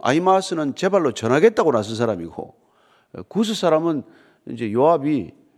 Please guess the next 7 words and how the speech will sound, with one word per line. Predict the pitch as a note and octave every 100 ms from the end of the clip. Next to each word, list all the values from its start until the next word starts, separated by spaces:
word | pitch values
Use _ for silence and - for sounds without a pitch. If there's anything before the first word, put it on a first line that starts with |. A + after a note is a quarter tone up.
| _ -
대장이 | G3 A3 F#3
가서 | B2 C3+ C3+
명령을 | D2 F2 G2+ B2+ C#3+
하니까 | D#3 D3 D3 C#3 - - - _
순종하면서 | - - B3+ C#4 B3 A3 C3
가는 | G2 G#2+ D3+
사람이에요. | A#2+ - - -